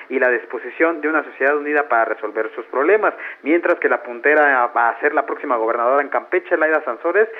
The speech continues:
explicó que los resultados son estimulantes para sus compañeros. Eh, y pues bueno, Javier, por último comentarte que pues ambas, este, textos los pueden consultar hoy nuestros radioescuchas tanto en la edición impresa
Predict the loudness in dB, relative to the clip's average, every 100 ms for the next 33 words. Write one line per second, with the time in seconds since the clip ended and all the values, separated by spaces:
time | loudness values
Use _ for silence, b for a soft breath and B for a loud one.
0 | B -8 -6 -4 0 2 2 0 -2 -4
1 | 0 2 2 -2 -8 -8 -6 -2 -2 -2
2 | -4 -2 -2 -6 -8 -4 -2 -2 -2 -2
3 | -4 B B -2 2 4 2 0 -2 -2
4 | 0 2 2 0 -2 -2 -4 -6 -4 -2
5 | -2 -2 -2 -2 -2 -2 2 2 2 -6
6 | -10 -8 -4 -2 -2 -2 -4 -4 -10 -6
7 | -4 -4 -6 -6 -2 0 -2 -6 -8 -6
8 | -6 -6 -10 -4 -2 -2 -4 -4 -4 -4
9 | -4 -4 -8 -8 -2 0 0